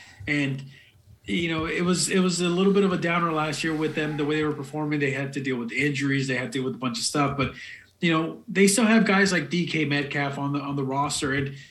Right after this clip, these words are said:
you know, granted, I don't think he's as great as a lot of people make him out to be. But, you know, he's a big body wide receiver with, you know, really, uh, quick moves, and he's really fast. So y-, you've got some upside there. But I, I just, I just think that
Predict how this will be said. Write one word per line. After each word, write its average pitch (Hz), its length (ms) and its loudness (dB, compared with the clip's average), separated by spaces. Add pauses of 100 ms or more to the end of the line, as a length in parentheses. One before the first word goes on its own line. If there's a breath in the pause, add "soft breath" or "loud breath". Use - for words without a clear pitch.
(160 loud breath)
you 160 80 -2
know, 143 300 -2 (260)
granted, 180 420 2
I 135 220 4
don't 208 240 2
think 196 160 4
he's 185 240 0
as 170 160 0
great 165 260 0
as 156 140 0
a 156 60 0
lot 151 160 0
of 143 80 -4
people 147 200 -2
make 143 180 0
him 135 100 -2
out 147 180 0
to - 60 -8
be. 185 320 0 (260 loud breath)
But, 156 140 -2
you 151 140 -2
know, 151 60 -2
he's 156 180 -2
a 151 40 0
big 151 260 -2
body 147 300 0
wide 143 200 0
receiver 147 400 0
with, 135 280 -2
you 143 160 -2
know, 127 80 -4
really, 139 500 0 (220 loud breath)
uh, 135 240 -4
quick 156 340 -2
moves, 160 380 0
and 139 120 -2
he's 131 300 -6
really 151 240 0
fast. 147 420 -2
So 123 260 -6 (440 loud breath)
y-, 170 240 -2
you've 180 220 2
got 220 240 4
some 202 160 4
upside 170 500 0
there. 127 160 0
But 131 300 -6 (640 loud breath)
I, - 100 -6 (180)
I 170 120 0
just, 185 420 -2
I 185 80 2
just 165 220 -2
think 190 180 6
that - 300 2